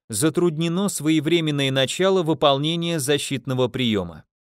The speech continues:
Обороняющийся игрок не держит в поле зрения ноги соперника. Из этого вытекают сложности в выявлении момента,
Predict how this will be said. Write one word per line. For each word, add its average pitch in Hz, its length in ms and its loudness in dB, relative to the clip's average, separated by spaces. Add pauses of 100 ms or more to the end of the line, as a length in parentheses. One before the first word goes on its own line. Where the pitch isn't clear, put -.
(440)
Обороняющийся 175 1040 2
игрок 139 500 -2
не 147 220 0
держит 160 460 0
в - 140 -16
поле 156 240 0
зрения 156 440 0
ноги 139 300 -4
соперника. 101 840 -2 (380)
Из 113 220 -2
этого 147 380 2
вытекают 139 600 0
сложности 160 640 -2
в 135 120 -2
выявлении 131 540 -2
момента, 127 640 0